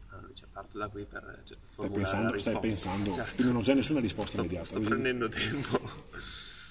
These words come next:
Speaker 1: E, e forse però la cultura cerca di, cioè magari si sente in colpa e cerca di,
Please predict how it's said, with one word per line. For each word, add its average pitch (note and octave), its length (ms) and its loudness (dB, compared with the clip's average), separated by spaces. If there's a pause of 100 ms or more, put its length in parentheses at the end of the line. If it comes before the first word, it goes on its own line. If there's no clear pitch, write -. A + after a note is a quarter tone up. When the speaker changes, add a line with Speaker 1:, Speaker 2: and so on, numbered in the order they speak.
(360)
Speaker 1:
E, F#2 1040 -4 (760)
e B2 80 -8
forse A#2 340 -4
però F#2 920 -2
la G2 120 -2
cultura A2 340 0
cerca G2+ 360 -4
di, F#2+ 220 -4
cioè - 140 -12
magari F#2+ 240 -4
si G2 100 -14
sente G2 280 -6
in G2+ 60 -6
colpa G2 320 -4
e F#2+ 40 -6
cerca F#2+ 320 -8
di, F#2 340 -10